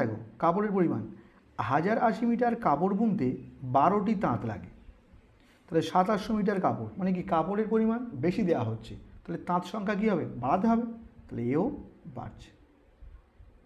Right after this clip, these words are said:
তাহলে এর সঙ্গে এর কী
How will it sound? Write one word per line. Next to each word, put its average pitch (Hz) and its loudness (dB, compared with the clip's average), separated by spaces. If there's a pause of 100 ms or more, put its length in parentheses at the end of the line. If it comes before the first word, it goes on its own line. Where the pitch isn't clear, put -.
(2750)
তাহলে 226 6 (480)
এর 226 2
সঙ্গে 226 2
এর 170 0
কী 202 0